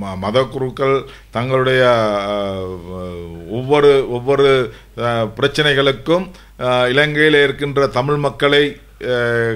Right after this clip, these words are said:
காட்டி, அ, தமிழ் மக்கள், அ, இங்கே உள்ள இலங்கை மக்களுக்கு எதிரானவர்கள் அல்லது பௌத்தருக்கு எதிரானவர்கள் என்று சொல்லி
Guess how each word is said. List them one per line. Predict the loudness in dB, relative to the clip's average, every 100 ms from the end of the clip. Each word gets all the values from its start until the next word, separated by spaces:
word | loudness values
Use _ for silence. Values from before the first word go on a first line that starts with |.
| -2
காட்டி, | 0 0 0 0 0 -2 -14 -20 -18 -6
அ, | -2 0
தமிழ் | 0 0
மக்கள், | 0 0 0 2 0 -2 -2
அ, | 2 2
இங்கே | 0 -4 -4 0
உள்ள | 2 4 4 2 0 -10 -16 -6
இலங்கை | -2 2 2
மக்களுக்கு | 0 0 -2 0 2
எதிரானவர்கள் | 4 4 2 0 0 2
அல்லது | 2 2
பௌத்தருக்கு | 2 2 2 2 0 2 2
எதிரானவர்கள் | 4 2 2 0 0 -2
என்று | -2 -6
சொல்லி | -4 -4 0 0 0